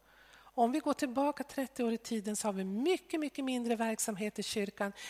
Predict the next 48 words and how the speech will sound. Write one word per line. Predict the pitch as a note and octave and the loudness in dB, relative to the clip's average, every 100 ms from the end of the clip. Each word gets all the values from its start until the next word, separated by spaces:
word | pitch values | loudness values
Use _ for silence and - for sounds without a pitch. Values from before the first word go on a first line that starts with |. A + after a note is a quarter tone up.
| - | -12
Vi | F#3+ G3 | -2 2
är | |
mycket, | G#3 A3 F4+ - D#4+ | 2 4 2 2 0
mycket | C#4+ - C4 | 0 0 0
mindre | B3 B3 A#3 | 2 2 2
i | |
kyrkan | A3 B3 A3 - G#3+ G#3 | 0 0 -2 0 -2 -2
idag. | G3 G3 G3 | 2 4 4
Vi | F#3 | 0
har | F#3 A#3 | -2 0
mycket, | A#3 D#4 F#4+ - D4 | 2 4 2 2 -2
mycket | B3+ C4 | 0 0
mer | A#3+ A3+ | 2 0
tid | - - A3 E3+ D#3 D#3 E3+ - - - | 0 0 0 0 -4 -6 -10 -14 -14 -2
att | G3 F#3+ | 0 2
göra | F#3 F#3+ | 0 0
andra | G3 E3+ F3 | -2 -2 -4
saker | - F3 D#3+ E3 | -2 -2 -4 -6
än | E3+ E3 | -6 -8
att | - | -6
vara | E3 D#3 | -6 -6
i | |
kyrkan. | - E3 D3+ E3+ F#3 - - | -6 -8 -10 -12 -14 -16 -8
De | F3+ | -8
flesta | - F3+ - G3+ | -6 -4 -2 -2
av | D#3+ | -2
oss, | F3 | -6
det | - | -10
finns | F3 F3+ E3 | -10 -8 -8
några | F#3+ D#3+ | -8 -6
här | E3 D#3+ | -6 -8
i | E3 | -8
församlingen | F3 - D#3 D#3 D#3 | -8 -6 -8 -8 -8
som | - D#3+ | -10 -10
är | D3+ | -10
väldigt | F#3 E3+ E3+ - | -8 -8 -8 -2
ofta | F#3+ - F#3+ | -4 0 -2
här | F#3+ G#3 - - | 0 0 -2 -4
och | - - - | -10 -10 0
tar | F#3+ | 0
mycket | F3 E3 - - | 0 -6 -12 -8
ansvar. | F3 E3 - A3+ | -8 -8 -12 -2
Men | A#3+ | 2
de | D4 E4+ | 2 4
flesta | F#4+ E4+ F#4+ | 2 8 10
av | C#4 | 10
oss | A#3+ | 6
är | - | 2